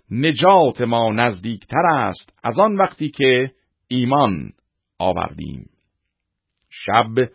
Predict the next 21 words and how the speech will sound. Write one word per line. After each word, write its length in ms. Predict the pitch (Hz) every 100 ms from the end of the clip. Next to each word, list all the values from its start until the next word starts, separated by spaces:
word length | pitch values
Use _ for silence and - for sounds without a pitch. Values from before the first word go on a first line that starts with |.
| _ _ -
منقضی 600 | 104 131 127 131 110 131
شد 440 | 98 107 104 85 - _ _ -
و 220 | 98 127
روز 580 | 147 185 160 117 101 - 98
نزدیک 540 | 113 113 82 104 - -
آمد، 640 | 95 87 85 78 73 - _ _ _
پس 260 | - 87 95 - - _ _ -
اعمال 540 | 101 101 120 151 147
تاریکی 640 | 131 123 120 120 110 - 170
را 300 | 127 98 - 90
بیرون 300 | 107 117 147
کرده، 560 | 147 156 151 175 185 185 _ _ _ _ _
اسلحهٔ 600 | 107 - - 90 95 95
نور 420 | 90 113 147 98
را 380 | 85 85 80 69 - _ _ - 87
بپوشیم 720 | 95 92 85 - 80 71 65 - _ _ _ _ _ _ _ _
و 160 | 80 87
با 180 | 98 98
شایستگی 960 | - 110 110 107 123 127 196 131 - _ _ _ _
رفتار 580 | 95 113 104 - 120 113
کنیم، 520 | - 113 110 104 92